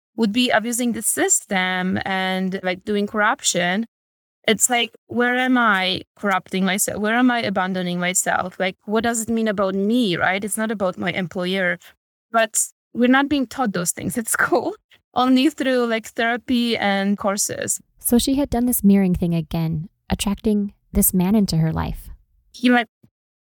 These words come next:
Speaker 1: obsessively, uh, fall in love with me. And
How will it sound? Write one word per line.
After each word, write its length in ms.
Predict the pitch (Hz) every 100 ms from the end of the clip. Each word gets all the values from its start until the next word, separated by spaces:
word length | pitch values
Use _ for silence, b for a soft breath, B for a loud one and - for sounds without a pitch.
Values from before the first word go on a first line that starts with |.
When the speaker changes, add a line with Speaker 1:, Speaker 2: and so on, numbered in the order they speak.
| 220
Speaker 1:
obsessively, 760 | - - 226 254 233 240 226 - -
uh, 200 | 196 208
fall 240 | - 226
in 100 | 214
love 220 | 220 277 -
with 180 | 208
me. 240 | 202 202 208
And 160 | 202